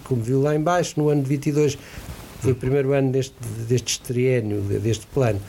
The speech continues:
Temos lá o que atingimos e o que gostaríamos de ter atingido, vinte e três e vinte e quatro ainda não temos, mas ao lado temos aquilo que a Parede Obeia descreve como os principais projetos, o que é que estamos a fazer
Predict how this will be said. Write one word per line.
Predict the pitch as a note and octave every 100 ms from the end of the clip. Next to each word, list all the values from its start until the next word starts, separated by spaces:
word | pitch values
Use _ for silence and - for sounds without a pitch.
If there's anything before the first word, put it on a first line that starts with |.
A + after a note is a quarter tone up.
| - - -
Temos | D3+ C3+
lá | C#3
o | C#3
que | C3+ C#3+
atingimos | C#3+ D3 C#3 D3 G#2
e | A2+
o | G#2 -
que | A#2
gostaríamos | G2 - B2 B2
de | -
ter | C#3+
atingido, | D3 F#3 G3+ A#3 - - - -
vinte | C3+ D#3+ E3
e | D#3+
três | F#3 G3 G#3 G3+ - - - -
e | C#3+
vinte | D3+ D#3
e | D#3
quatro | F3 F3+ D3+
ainda | C3+
não | C#3 D3
temos, | A3 B3+ - - -
mas | - C#3
ao | D3+ D3+
lado | E3 E3 -
temos | F3+ F3 E3
aquilo | E3+ F#3 E3+
que | -
a | F3
Parede | - E3 E3
Obeia | E3 E3 F3 F3
descreve | E3+ - F3 F#3 F3
como | G3 F#3+
os | F3+
principais | - E3 F3+ F3+
projetos, | - D3+ D3+ F#3+ F#3
o | F3
que | F#3
é | F#3
que |
estamos | - F3+ E3 E3
a |
fazer | C3+ C#3+ D#3+ F3